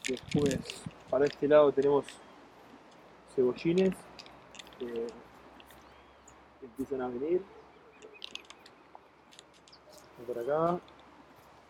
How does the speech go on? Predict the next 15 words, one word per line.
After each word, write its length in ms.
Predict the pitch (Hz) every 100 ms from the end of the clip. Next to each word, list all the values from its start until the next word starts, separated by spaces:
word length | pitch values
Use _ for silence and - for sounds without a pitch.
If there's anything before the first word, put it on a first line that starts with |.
| - - 123
Acá 140 | 139
tenemos 280 | 147 147 -
zanahorias. 460 | 123 127 127 120 - - - - - - - - - - - - - - - - - - 117
Zanahorias. 540 | 117 139 147 160 160 - - - - - - - - - - - -
Todas 220 | 143 135
zanahorias. 520 | 117 117 131 143 156 - - - - - - - - - - - - - - - - - - - - - - - - -
Eh, 520 | 131 120 120 120 117 - -
entre 320 | 131 123 135
medio, 220 | 151 160
entre 220 | 151 135
la 100 | 127
línea, 240 | 127 160 151
tenemos 340 | 143 147 -
avena 320 | 123 151 170 139
plantada. 560 | 127 127 151 160 170